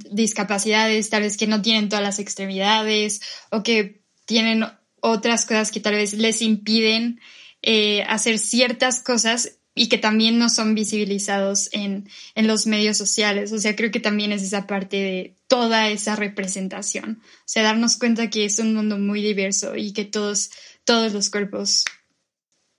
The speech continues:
pues, todos los cuerpos encajamos y estamos aquí por algo. Y, y entre más visibilicemos, como lo hablaban ustedes, entre más se haga consciente la gente, entre más se vean en los medios, también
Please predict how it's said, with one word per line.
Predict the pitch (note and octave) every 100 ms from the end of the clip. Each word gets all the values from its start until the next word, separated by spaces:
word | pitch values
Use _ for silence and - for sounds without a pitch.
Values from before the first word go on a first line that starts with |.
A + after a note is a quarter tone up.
| _ _
pues, | - G#3+ A3 - _ _ -
todos | C4 C4+
los | A#3+
cuerpos | - A3+ G#3+ A#3
encajamos | A3+ G3+ G3 G3+ G#3+ A3
y | G3+
estamos | G3 G#3 G#3+ G3+
aquí | G3 G#3
por | G3+ G3
algo. | - -
Y, | - A3 - - - - - - _ _ -
y | G#3+
entre | A3 G#3+ G#3+
más | G#3+ G#3+
visibilicemos, | G#3 A#3 A3 G3+ G3 G#3+ G3+ G3+ -
como | G3+ G3
lo |
hablaban | F#3+ G3 G3 G3
ustedes, | G3 - G3+ G3+ G#3+
entre | G3+ G#3
más | G#3 G#3+ G#3+ - - - - _ _ _ _ _ _ _ _ - -
se | - A3+
haga | G#3+ A3 A3
consciente | A3 G3+ A3 G#3+ G#3+
la | G#3
gente, | A3+ A3 A3+
entre | G#3+ G#3
más | G#3+ G#3
se | A#3
vean | A3 G#3+
en |
los | G#3 G3+
medios, | G#3+ G#3 G#3 G#3+ -
también | G3+ G3+ G3+ G3+ G3+